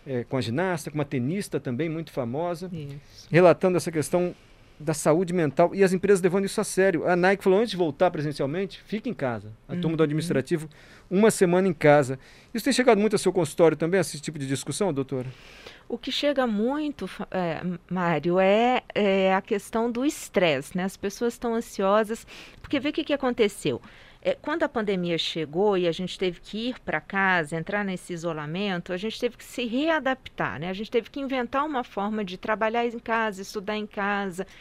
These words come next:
Speaker 2: ficar em casa, conviver em casa.
Speaker 1: É.
Speaker 2: E, né? Então, assim, realmente limitou muito e a gente teve que reaprender a funcionar nesse, nesse espaço mais limitado. Passam-, aprendemos, é uma grande habilidade do ser humano,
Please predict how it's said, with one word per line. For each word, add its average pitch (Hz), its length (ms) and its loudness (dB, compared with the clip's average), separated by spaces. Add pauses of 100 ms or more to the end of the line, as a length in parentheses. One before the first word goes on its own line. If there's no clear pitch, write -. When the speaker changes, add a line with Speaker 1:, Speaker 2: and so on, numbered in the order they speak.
(220)
Speaker 2:
ficar 240 380 0
em 226 80 -4
casa, 214 340 0
conviver 196 440 -2
em 240 120 -2
casa. 214 640 0 (420)
Speaker 1:
É. 127 120 2
Speaker 2:
E, 196 480 -2
né? 302 260 0
Então, 254 300 -2
assim, 147 340 -8
realmente 202 580 -6
limitou 240 480 -2
muito 226 520 -4
e 269 40 2
a 262 40 2
gente 262 200 -4
teve 277 220 -2
que 320 180 -2 (300)
reaprender 226 920 0 (280)
a 190 120 -4
funcionar 185 520 -4
nesse, 185 600 -6
nesse 190 320 -6
espaço 180 600 -6
mais 175 220 -6
limitado. - 640 -8 (800)
Passam-, 190 480 0
aprendemos, 208 1200 0
é 151 140 -4
uma 180 220 -4
grande 208 520 -2
habilidade 170 540 -4
do 165 100 -14
ser 170 220 -4
humano, 214 580 -4